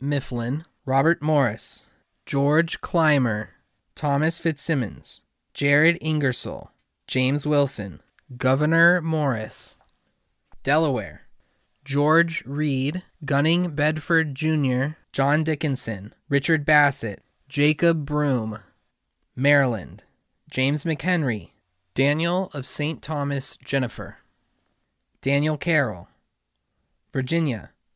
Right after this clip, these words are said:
John Blair, James Madison Junior. North Carolina, William Blount, Richard Dobbs Sprague, Hugh Williamson. South Carolina,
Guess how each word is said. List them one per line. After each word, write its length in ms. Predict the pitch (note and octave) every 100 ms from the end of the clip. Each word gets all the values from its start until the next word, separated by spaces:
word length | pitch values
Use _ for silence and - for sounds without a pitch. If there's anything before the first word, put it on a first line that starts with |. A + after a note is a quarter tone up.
| _ _
John 340 | - C3+ D3
Blair, 520 | D3 D#3 D#3+ A#2+ G2+ - _ _ _ _ _ _
James 340 | - C#3+ D3 C#3+
Madison 500 | C#3+ C#3+ D3 D#3+ D3
Junior. 520 | D3+ D#3 C#3 G#2 F2+ _ _ _ _ _ _ _ -
North 260 | C#3+ D3 -
Carolina, 800 | D#3+ D3+ D3 D3 D3+ C3 G#2+ - _ _ _ _ -
William 320 | C#3 D3 E3+
Blount, 500 | E3 D#3+ B2 G2 - _ _ _ _
Richard 400 | C#3 C#3+ F3 E3
Dobbs 540 | D3+ C#3+ C#3+ D3 - -
Sprague, 560 | - - C3 G#2+ G2 _ _ _ _ _ _ _
Hugh 540 | _ - E3+ E3+ F3+ G3+
Williamson. 800 | D3+ D#3+ D3+ B2+ A#2+ A2 D#2 - _ _ _ _ _ _
South 380 | - D3 C#3+ C#3+
Carolina, 680 | D#3+ D3+ D3+ D#3+ D#3+ A#2+